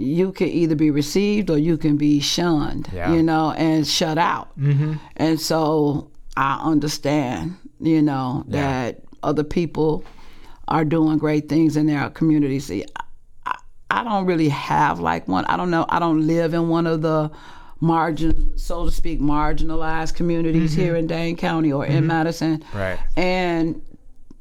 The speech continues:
Speaker 1: honestly speaking, I really never have.
Speaker 2: Hmm.
Speaker 1: You know, um, like, I never lived in Somerset.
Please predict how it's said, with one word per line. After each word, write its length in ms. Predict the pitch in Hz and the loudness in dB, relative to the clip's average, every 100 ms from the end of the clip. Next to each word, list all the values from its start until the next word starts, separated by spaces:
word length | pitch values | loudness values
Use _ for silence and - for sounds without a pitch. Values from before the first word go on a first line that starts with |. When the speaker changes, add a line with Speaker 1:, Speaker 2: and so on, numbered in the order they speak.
| - - - - - - - - - | -20 -20 -18 -16 -14 -16 -14 -16 -4
Speaker 1:
honestly 480 | 170 180 190 175 165 | -2 -2 -4 -4 -4
speaking, 720 | 151 - 196 156 165 151 147 - | -4 -2 -2 0 2 2 0 -2
I 140 | - | -2
really 340 | 156 170 170 160 | 0 0 2 2
never 320 | 160 156 147 | 2 2 0
have. 640 | 143 175 190 - - - - - - | -2 -2 -4 -4 -8 -12 -16 -16 -8
Speaker 2:
Hmm. 340 | 98 92 85 82 - | -6 -6 -10 -14 -8
Speaker 1:
You 180 | 180 185 | 0 2
know, 420 | 160 196 180 180 | 2 2 2 0
um, 500 | - 165 170 165 160 | 0 0 0 0 0
like, 200 | 165 143 | 2 2
I 80 | 143 | 2
never 320 | 139 151 151 | 2 2 2
lived 280 | 175 170 165 | 2 2 2
in 80 | 190 | -2
Somerset. 840 | - 160 156 151 156 151 151 226 | -2 0 0 -2 -2 -2 -2 -4